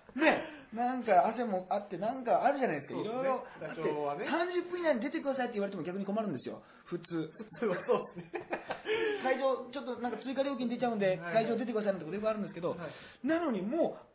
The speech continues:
Speaker 1: うアンコールして二分ぐらいで、えー、すでにタトゥーは会場を後にしておりますと。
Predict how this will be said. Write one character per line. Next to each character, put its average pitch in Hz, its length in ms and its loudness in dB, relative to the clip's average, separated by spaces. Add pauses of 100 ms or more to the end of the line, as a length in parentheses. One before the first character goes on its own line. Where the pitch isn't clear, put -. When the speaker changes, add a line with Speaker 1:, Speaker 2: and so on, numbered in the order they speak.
(100)
Speaker 1:
う - 40 -4
ア 311 120 4
ン 320 140 0
コ 339 160 2
ー - 20 4
ル 277 120 -2
し - 60 -10
て 214 100 -2
二 233 140 2
分 302 160 0
ぐ 320 60 0
ら 285 100 4
い 220 40 -2
で、 220 180 2 (300)
え 139 120 -6
ー、 131 100 -8
す 202 60 -18
で 233 100 -4
に 165 200 -6 (240)
タ 147 100 -6
ト 147 120 -10
ゥ 147 40 -6
ー - 20 -4
は 117 120 -2
会 165 220 -6
場 165 140 -2
を 160 80 2
後 - 160 -2
に 131 60 -2
し - 80 -10
て 131 60 -8
お 120 40 -6
り 123 60 -6
ま - 60 -6
す - 60 -6
と。 - 80 -2